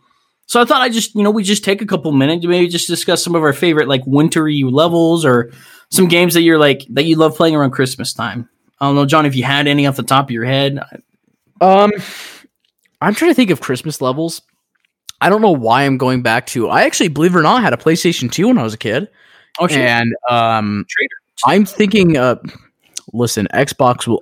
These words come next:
Speaker 2: always be my baby. <laughs>
Speaker 1: <laughs> Yeah,
Speaker 2: Um,
Speaker 1: just fucking
Speaker 2: <laughs> um, but I am now thinking of, like, the South Park game where you throw snowballs at turkeys,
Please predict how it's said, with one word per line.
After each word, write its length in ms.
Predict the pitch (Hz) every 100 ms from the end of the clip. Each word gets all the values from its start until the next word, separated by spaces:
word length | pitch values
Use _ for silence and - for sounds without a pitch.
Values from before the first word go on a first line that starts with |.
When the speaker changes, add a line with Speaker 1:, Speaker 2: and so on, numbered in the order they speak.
| -
Speaker 2:
always 420 | 120 104 107 104
be 120 | 107
my 160 | 98 90
baby. 420 | 87 69 55 117 -
<laughs> 60 | -
Speaker 1:
<laughs> 60 | 190 - 208 190 - _ - - - - 131
Yeah, 280 | 113 156 135
Speaker 2:
Um, 180 | 95 101
Speaker 1:
just 160 | - - 101 - 127 135 - - - -
fucking 500 | - - 131 - 127 -
Speaker 2:
<laughs> 180 | - -
um, 520 | 127 127 117 107 104 - _ _ _ _ _
but 600 | 156 120 165 151 - - - _ _ 120
I 120 | 147
am 220 | 151 139
now 220 | 135 175
thinking 380 | 190 202 190 185
of, 100 | 135
like, 160 | 127 -
the 100 | 117
South 480 | - 120 110 135
Park 460 | - 147 135 123 -
game 260 | 135 131 127
where 120 | 113
you 120 | 113
throw 280 | - 120 113
snowballs 560 | - 110 104 110 110
at 100 | 104
turkeys, 560 | - 101 101 113 139